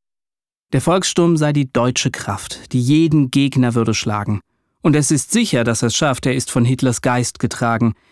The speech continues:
er ist von Hitlers Geist beseelt und er ist Fleisch von seinem Fleische. Der Volkssturm hat bis nun gefehlt. Von jetzt ab geht's dem Dritten Reiche so gut und prächtig wie noch nie. Es zeigt sich heute neu im Glanze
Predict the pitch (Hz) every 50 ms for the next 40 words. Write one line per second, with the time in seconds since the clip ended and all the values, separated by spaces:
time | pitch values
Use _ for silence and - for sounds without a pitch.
0 | _ _ _ _ _ - 135 135 - - 147 151 160 156 165 156 147 - - 143
1 | 139 139 127 - - - 139 127 120 120 131 139 143 127 120 - - - - 123
2 | 120 123 117 113 - - - - 135 123 117 113 - - - - - 120 117 110
3 | 113 113 117 117 110 - - 113 104 101 101 - - 107 98 - _ _ _ _
4 | _ _ _ _ _ _ _ - 127 120 - 151 156 151 - - - 165 151 147
5 | 139 127 139 - - - 131 - 147 135 135 135 131 123 - - - 110 98 101
6 | - - - _ _ _ _ _ _ _ _ - - 123 135 151 175 185 - -
7 | - - 151 156 151 - - 135 135 131 - - - 131 127 123 - 131 123 -
8 | 135 120 113 110 117 123 - - 131 123 117 123 156 170 165 151 - 147 147 156
9 | 151 - 113 127 127 - - - - 107 - - - 120 110 - - 117 110 117
10 | 110 - 113 110 110 110 - _ _ _ _ _ _ - 151 147 - - - 175
11 | 190 - - - 170 151 - 160 156 151 151 156 151 143 131 123 127 127 131 120
12 | 113 110 110 110 107 - - 104 101